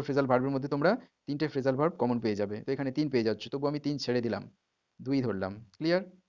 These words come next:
প্লাস, আহ, word meaning from unseen। Word meaning for, for unseen, এটা খুব টিপিক্যাল ব্যাপার, আহ, এটা সবসময় পরীক্ষাতে আসে। তো এইটা একটু আমি হার্ডই ধরলাম এটাকে, তো এখানে চার দুগুণে আট আছে,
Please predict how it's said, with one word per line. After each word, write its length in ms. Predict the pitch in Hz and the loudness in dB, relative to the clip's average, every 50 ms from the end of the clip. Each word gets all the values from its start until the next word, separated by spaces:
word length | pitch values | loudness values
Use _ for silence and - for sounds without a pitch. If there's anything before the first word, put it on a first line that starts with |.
| _ _ _ _ _ _ _ _ _ _ - _ _ _ _ _ - | _ _ _ _ _ _ _ _ _ _ -20 _ _ _ _ _ -2
প্লাস, 260 | 131 131 135 135 131 - - - 131 | 0 2 2 2 0 -2 -4 0 2
আহ, 80 | 120 101 135 139 | 2 4 6 8
word 200 | 143 151 156 147 143 | 8 8 8 6 4
meaning 240 | 131 117 113 110 110 110 - | 4 4 2 2 0 0 2
from 120 | 135 127 123 120 | 4 4 6 4
unseen। 320 | 123 127 127 - 120 98 101 - - - - 127 | 4 2 0 -2 -4 -4 -4 -8 -10 -4 0 2
Word 140 | 139 147 143 147 | 2 2 2 0
meaning 200 | 151 156 156 139 | -2 -2 -2 0
for, 100 | - 147 143 143 120 - - - | 0 2 2 2 0 -2 2 4
for 100 | 139 131 123 | 4 6 6
unseen, 260 | 131 139 131 - 151 135 127 | 4 2 -2 -2 0 0 0
এটা 100 | 139 135 - | 0 0 -2
খুব 80 | 135 - - | -4 -4 -4
টিপিক্যাল 340 | 139 131 139 123 135 117 117 120 | -4 -4 -2 0 2 2 6 6
ব্যাপার, 220 | 117 117 147 180 - - - - _ _ _ _ _ _ _ _ _ - - 104 | 6 6 6 4 4 2 -4 -18 _ _ _ _ _ _ _ _ _ -4 -2 0
আহ, 500 | 98 120 123 120 117 117 117 120 120 120 113 - - - - - - - | 2 4 4 6 6 6 6 6 4 2 0 -4 -12 -16 -16 -10 -8 -2
এটা 160 | 120 135 127 123 110 - - _ - - | 2 4 4 4 2 2 -4 _ -8 -6
সবসময় 320 | 135 120 - - 151 143 139 | -6 -4 -2 -2 -2 0 2
পরীক্ষাতে 320 | 131 131 127 - 127 - 120 113 117 | 0 0 2 0 2 4 6 4 4
আসে। 160 | - - 165 220 - - _ _ _ _ _ _ - | 4 0 -2 -4 -6 -14 _ _ _ _ _ _ -4
তো 80 | 127 127 127 123 110 82 - - _ _ _ _ _ _ - 143 | 0 2 2 2 2 0 -4 -8 _ _ _ _ _ _ -4 -4
এইটা 180 | 147 143 156 151 156 143 - - _ _ _ - | 0 4 4 6 6 4 2 -2 _ _ _ -14
একটু 120 | 151 - 185 | -6 -4 -2
আমি 80 | 185 185 156 151 | -2 -2 2 6
হার্ডই 260 | 160 160 165 170 185 147 | 8 8 10 10 8 8
ধরলাম 220 | 131 110 104 107 107 107 | 6 4 4 2 0 0
এটাকে, 240 | 101 107 104 101 110 107 - _ _ _ _ - | 0 -2 -2 -2 -4 -8 -8 _ _ _ _ -2
তো 60 | 120 120 123 120 120 - - - _ - 120 | 0 2 2 2 2 -2 -4 -10 _ -12 -10
এখানে 220 | 123 - 135 135 135 127 - | -6 -4 -2 -2 -2 0 4
চার 140 | 135 127 135 127 | 6 6 6 6
দুগুণে 260 | 143 135 143 139 160 - - 123 123 | 2 0 2 0 0 -2 0 2 2
আট 100 | 117 110 107 | 4 4 2
আছে, 180 | 98 - - 113 | 0 0 -4 -6